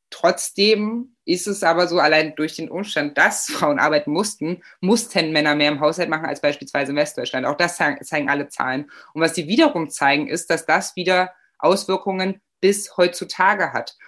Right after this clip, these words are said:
Also es gab jetzt, im Sommer ist es rausgekommen, eine Studie, die untersucht hat, wie sich Corona auf die, äh, Vorstellung von, in Sachen Gleichberechtigung von Männern ausgewirkt hat. Also da wurden verschiedene Fragen abgefragt,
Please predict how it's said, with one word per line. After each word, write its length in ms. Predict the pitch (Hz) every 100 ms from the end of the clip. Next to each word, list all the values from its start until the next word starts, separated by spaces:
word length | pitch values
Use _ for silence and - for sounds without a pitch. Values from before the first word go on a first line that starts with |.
| _
Also 160 | 156 160
es 120 | 156
gab 240 | 165 165
jetzt, 340 | 165 190 - -
im 420 | 165 170 170 135
Sommer 320 | 151 170 202 185
ist 100 | 170
es 180 | -
rausgekommen, 680 | 151 185 190 - 160 160 175 _ _ -
eine 180 | 165
Studie, 460 | 156 - 214 185 180
die 100 | 170
untersucht 420 | 160 156 185 -
hat, 240 | 180 - - _ _
wie 100 | 180
sich 220 | 175 202 -
Corona 720 | 160 156 175 196 196 190 -
auf 280 | 165 170 -
die, 480 | 160 160 160 156 _ _ _ _
äh, 440 | - 156 151 151 156 _ -
Vorstellung 540 | 170 175 - 190 185
von, 260 | 170 170 143
in 120 | 170
Sachen 260 | 160 156 170
Gleichberechtigung 840 | 143 160 202 175 - 196 160 156 151
von 180 | 151
Männern 320 | 147 170 170 156
ausgewirkt 640 | 131 135 - 131 127 -
hat. 240 | 120 - _ _ _ _
Also 220 | - 147 151
da 180 | 156
wurden 220 | 156 165 160
verschiedene 560 | 175 - - - 170
Fragen 600 | - - 143 147 104 101
abgefragt, 1200 | - - - - _ 175 175 175 - 165 180 -